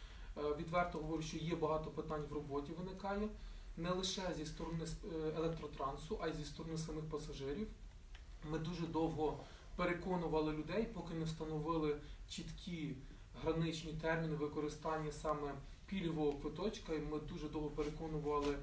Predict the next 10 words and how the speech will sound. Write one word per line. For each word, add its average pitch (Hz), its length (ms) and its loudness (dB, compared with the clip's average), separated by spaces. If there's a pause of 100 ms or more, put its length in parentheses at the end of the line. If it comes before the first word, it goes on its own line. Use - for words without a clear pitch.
(340)
людей, 151 240 2
які 151 200 -2
користуються 156 720 -2 (100)
пільговим 135 400 -4 (540)
е, 147 40 -4 (760)
проїздом, 160 580 -2
що 160 180 -4
потрібно 170 480 0
цю 160 120 0
картку 151 340 0